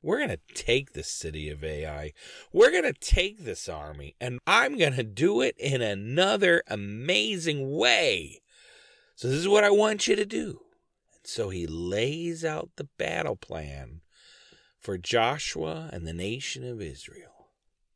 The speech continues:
Now, at this time, the nation of Israel was camped in a city called Gilgal.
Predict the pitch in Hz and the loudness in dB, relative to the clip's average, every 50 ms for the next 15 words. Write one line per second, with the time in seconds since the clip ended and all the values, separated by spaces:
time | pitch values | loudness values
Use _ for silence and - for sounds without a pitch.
0 | _ _ _ _ - - - - - - - - - 139 139 139 - - 208 - | _ _ _ _ -20 -20 -16 -14 -14 -14 -14 -6 0 4 4 4 6 4 4 2
1 | 247 - - - - - - - - - 175 160 135 113 107 107 110 117 131 156 | 2 0 0 0 2 0 0 -2 0 2 4 4 4 2 2 0 2 2 2 2
2 | 165 - - 139 123 113 120 117 110 98 98 82 76 82 85 92 95 - - - | 2 0 -2 0 2 4 4 2 2 2 -2 -2 -2 -2 -2 -2 -2 -4 -4 -10
3 | - - - - 147 147 156 180 233 - - 139 117 107 98 - - - - - | -12 -8 0 2 4 4 4 2 -2 -4 -6 -4 -4 -4 -4 -6 -4 -4 -2 0
4 | - 139 139 135 139 135 123 - - 117 110 101 92 87 80 82 85 - 123 123 | 4 4 4 4 4 -2 -4 -2 0 2 2 2 0 -4 -16 -8 0 2 4 4
5 | 117 113 101 - - - - - - - | 4 2 0 -4 -8 -8 -10 -14 -18 -20